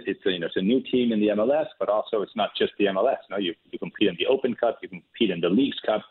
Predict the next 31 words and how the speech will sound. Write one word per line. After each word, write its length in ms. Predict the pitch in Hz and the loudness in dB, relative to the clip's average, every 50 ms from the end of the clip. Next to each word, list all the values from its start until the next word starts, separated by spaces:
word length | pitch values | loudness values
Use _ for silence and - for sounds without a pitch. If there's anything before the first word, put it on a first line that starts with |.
| _ - - _ _ _ - | _ -20 -20 _ _ _ -4
and 100 | 104 95 | 0 2
now 200 | 98 101 101 104 | 2 2 2 2
we're 140 | 101 101 98 | 2 2 0
competing 420 | - 101 92 - 110 101 104 95 | 0 -2 -2 0 0 0 2 0
in 80 | 90 85 | 0 0
the 80 | 85 76 | -2 0
concacaf 500 | - 101 92 90 - 82 - 82 80 - - | 0 0 0 0 -2 -2 -2 -2 -2 -2 -2
Champions 320 | - 85 80 - - - - - | -2 -2 0 -2 -4 -4 -4 -6
Cup. 140 | - - - _ _ _ - - - - - - _ - | -8 -8 -8 _ _ _ -20 -20 -20 -20 -20 -18 _ 0
You 80 | 104 101 | 2 2
know, 60 | 95 | 2
this 140 | 131 151 - | 2 2 2
is 120 | 180 143 - | 0 0 2
the 120 | 135 117 | 2 0
equivalent 600 | 104 - - - 143 131 139 135 135 131 135 - - - | 0 0 0 0 0 2 2 2 0 0 -2 -6 -6 -2
of 200 | 104 95 87 90 | -2 -2 -2 0
the 280 | 98 95 90 90 85 - - - | 0 2 2 2 0 -2 -4 -2
Champions 380 | - 120 117 107 120 104 95 92 - | 0 0 0 2 2 0 0 0 0
League 420 | 113 131 135 117 101 87 95 95 - - 87 | 2 2 2 2 0 0 -2 -4 -6 -8 -10
in 80 | 90 | -6
Europe, 340 | 90 92 82 76 78 - - _ - _ _ _ _ _ _ _ _ - | -2 -2 0 0 0 -2 -4 _ -20 _ _ _ _ _ _ _ _ -6
which 180 | 95 - - | -4 -2 2
is 180 | 101 95 92 85 - 101 - - 101 | 2 2 2 0 -4 -8 -12 -6 -2
definitely 320 | - 131 135 - 262 117 104 | -2 0 2 2 2 2 2
gonna 160 | 110 107 101 | 2 2 2
be 420 | 90 101 98 95 95 95 - _ - | 2 2 2 2 0 -2 -6 _ -12
well 340 | 98 92 95 107 107 104 | -6 -2 0 2 2 2
known 380 | 104 101 101 101 101 101 98 98 - | 2 2 2 2 2 0 -2 -4 -2
for 100 | 98 92 | -2 0
those 200 | 95 95 92 87 | 0 0 0 0
that 120 | - - | -2 -4